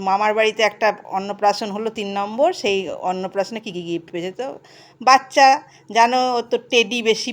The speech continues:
পাওয়া যাবে, টেডি পেয়েছে, আরও অনেক অনেক ভালো গিফট পেয়েছে। চলো, সব কিছুই তোমাদের সঙ্গে শেয়ার করবো। আর এই চিনি সোনাকে ওর মা খাইয়ে দিচ্ছে, ও শুয়ে শুয়ে ওগুলো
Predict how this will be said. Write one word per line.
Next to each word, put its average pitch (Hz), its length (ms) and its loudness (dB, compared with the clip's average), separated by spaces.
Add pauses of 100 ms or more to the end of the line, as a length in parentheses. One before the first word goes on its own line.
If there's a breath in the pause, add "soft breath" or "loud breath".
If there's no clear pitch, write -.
পাওয়া 196 300 10
যাবে, 190 180 0 (120)
টেডি 190 320 -2
পেয়েছে, 196 280 -2 (100)
আরও 208 120 2 (120)
অনেক 208 220 -6
অনেক 208 100 -6 (100)
ভালো 180 140 0 (100)
গিফট 185 260 -8
পেয়েছে। 196 300 -4 (100)
চলো, 170 160 -4 (100)
সব 247 100 4 (120)
কিছুই 302 260 -8
তোমাদের 220 220 -4
সঙ্গে 202 220 -6
শেয়ার 175 220 -2
করবো। 214 160 -4 (100)
আর 196 100 2
এই 185 120 -4
চিনি 247 280 -6
সোনাকে 247 460 -2 (120)
ওর 220 160 -2
মা 196 80 2 (140)
খাইয়ে 247 340 0
দিচ্ছে, 294 220 -8 (100)
ও - 20 0 (100)
শুয়ে 180 240 -6
শুয়ে 190 200 -6
ওগুলো 214 160 -6